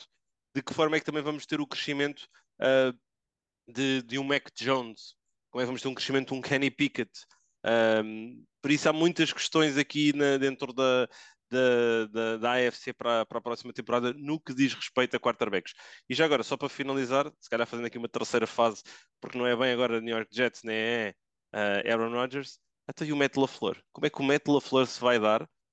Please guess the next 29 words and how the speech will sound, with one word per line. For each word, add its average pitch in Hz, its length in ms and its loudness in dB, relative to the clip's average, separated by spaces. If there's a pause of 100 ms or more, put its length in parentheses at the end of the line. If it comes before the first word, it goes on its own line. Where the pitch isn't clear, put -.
(200)
agora 117 480 2 (120)
a 120 80 0
ter 156 280 -2
que - 140 -16
trabalhar 127 640 2
com 117 240 -10
um 117 60 -14
quarterback 127 680 -2 (380)
que 131 140 -2
não 135 280 0
é 139 60 0
um 135 100 -4
quarterback 117 560 -2
Hall 110 200 2
of - 160 -8
Famer, 98 260 -8
não 104 100 -6
é? 117 60 -4
Porque - 260 -14 (480)
muita 151 480 2
da 117 100 2
história 120 360 0
que - 80 -8
também 120 240 -4
surgiu 127 320 -4
ao 113 80 2
longo 120 240 -6
desta 110 260 -2
temporada 120 640 0